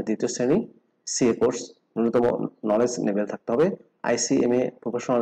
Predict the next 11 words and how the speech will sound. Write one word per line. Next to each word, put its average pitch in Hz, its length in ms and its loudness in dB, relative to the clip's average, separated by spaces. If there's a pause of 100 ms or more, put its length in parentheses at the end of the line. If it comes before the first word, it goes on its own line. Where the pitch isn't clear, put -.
level, 110 200 2 (320)
এমবিএ 107 380 2 (440)
বা 95 140 0 (180)
সংশ্লিষ্ট 120 420 -6
বিষয়ে 113 240 0
চার 113 160 2
বছর 110 220 -4
মেয়াদী 113 260 0
সম্মানে 113 280 -2 (160)
দ্বিতীয় 101 260 -4
শ্রেণী। - 220 -8